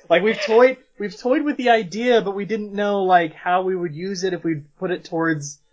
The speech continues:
you know, website fees, or, like,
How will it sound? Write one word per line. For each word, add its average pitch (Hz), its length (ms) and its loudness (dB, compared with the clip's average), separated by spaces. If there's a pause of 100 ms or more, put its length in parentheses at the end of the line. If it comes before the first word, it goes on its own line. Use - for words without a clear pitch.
(280)
you 160 140 -2
know, 139 220 4
website 170 600 2
fees, 196 680 -4 (100)
or, 156 560 6
like, 143 260 0